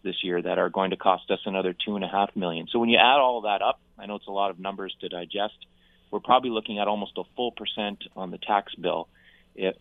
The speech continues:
for transit-related initiatives, and, and that, as you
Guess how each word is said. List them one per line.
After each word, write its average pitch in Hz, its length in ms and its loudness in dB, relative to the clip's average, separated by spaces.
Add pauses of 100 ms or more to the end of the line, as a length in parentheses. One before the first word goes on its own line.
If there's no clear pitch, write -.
for 107 220 6
transit-related 98 1080 2
initiatives, 92 640 0
and, 90 200 -2
and 92 180 -2
that, 95 220 6
as 92 160 0
you 98 80 -2